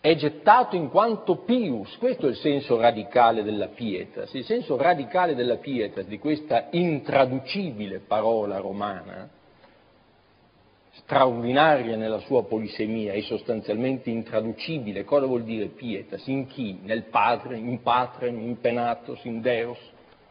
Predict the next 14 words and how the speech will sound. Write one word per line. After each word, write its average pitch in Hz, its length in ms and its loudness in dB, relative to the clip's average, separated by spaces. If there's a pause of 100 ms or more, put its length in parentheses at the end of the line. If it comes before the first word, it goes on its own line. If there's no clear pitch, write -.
(2250)
Questa 117 420 -2 (100)
straordinaria 127 760 2
complessità 143 1300 0
della 107 260 -2
pietas, 98 720 -8 (140)
il 160 180 -2
suo 220 440 2
significato, 160 840 -2
direi, 151 320 0
filosofico 180 760 -2
fondamentale 139 720 -2
sta 190 140 -2
in 175 160 -4
questo. - 480 -4